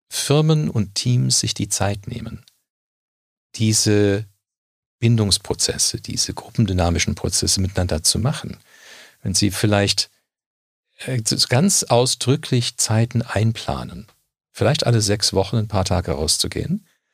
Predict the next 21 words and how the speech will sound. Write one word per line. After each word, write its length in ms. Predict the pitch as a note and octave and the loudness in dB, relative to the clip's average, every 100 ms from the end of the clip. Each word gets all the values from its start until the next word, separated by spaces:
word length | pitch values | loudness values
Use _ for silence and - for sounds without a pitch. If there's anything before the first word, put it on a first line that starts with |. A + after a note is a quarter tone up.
| _ _ | _ _
und 120 | - A2 | -2 0
einen 140 | G2+ | 0
intensiven 720 | C3 C#3 D#3 C#3 A#2+ A#2 A2 | 2 2 4 2 2 2 2
sozialen 460 | G#2 F#2 - F2 D#2+ | 0 0 2 0 -2
Prozess 360 | - - F2+ | -4 -2 -2
miteinander 320 | E2+ - - - | -2 -6 -6 -4
zu 140 | - | -6
machen, 340 | A#2 - - - _ _ _ _ _ - - - - | -6 -12 -16 -20 _ _ _ _ _ -20 -18 -20 -6
dass 180 | - F#2+ | -4 0
das, 260 | D#3 - | 2 2
was 220 | F3 - | 0 0
da 220 | - C#3 G3 | -2 -2 -2
passiert, 1120 | - - - - G3+ A#2+ A1+ - - - - _ _ _ _ _ _ _ _ _ _ _ - | -2 -2 0 0 0 -2 -4 -4 -2 -2 -6 _ _ _ _ _ _ _ _ _ _ _ -2
so 340 | - - - | 0 2 2
stark 480 | - - B2+ B2 B2 | 2 2 2 2 -2
ist, 400 | C3+ A#2 - - | -2 0 0 -2
dass 140 | A2+ | -2
es 160 | A2 - | 0 -2
sechs 480 | - - - - A#2+ | -2 -2 0 0 0
Wochen 320 | A#2 G#2+ G#2+ | 0 -2 -4
trägt. 600 | - F2 - - - | -4 -4 -4 -8 -10